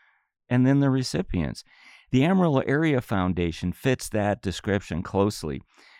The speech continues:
Founded back in nineteen fifty-seven, it has very specific goals for the Panhandle, meaning, of course, only the top twenty-six counties of Texas. Those, those are the best ones, right? And, and the roughly four hundred and thirty thousand people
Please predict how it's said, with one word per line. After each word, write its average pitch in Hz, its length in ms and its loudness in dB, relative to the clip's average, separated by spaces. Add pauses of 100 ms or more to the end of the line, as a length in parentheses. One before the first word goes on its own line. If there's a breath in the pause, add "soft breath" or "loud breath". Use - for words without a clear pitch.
Founded 123 460 2
back 110 300 2
in 98 100 4
nineteen 110 380 2
fifty-seven, 113 800 -2 (300 soft breath)
it 120 100 2
has 110 260 0
very 113 460 2
specific - 800 -2
goals 120 460 0
for 104 160 -4
the 104 100 -4
Panhandle, 107 640 -2 (380 soft breath)
meaning, 147 340 4
of 98 100 0
course, 95 360 -2 (200)
only 107 240 0
the 85 120 -6
top 87 260 -2
twenty-six 87 500 0
counties 85 460 -6
of 78 80 -8
Texas. 90 460 -6
Those, 101 260 -2
those 90 240 -4
are 78 60 -4
the 85 80 -10
best 95 280 -4
ones, 82 320 -4
right? 120 260 0 (580 loud breath)
And, 120 460 2
and 147 220 0
the 143 60 2
roughly 135 400 2
four 147 220 0
hundred 135 200 2
and 107 140 4
thirty 156 400 2
thousand 123 720 2
people 113 580 -4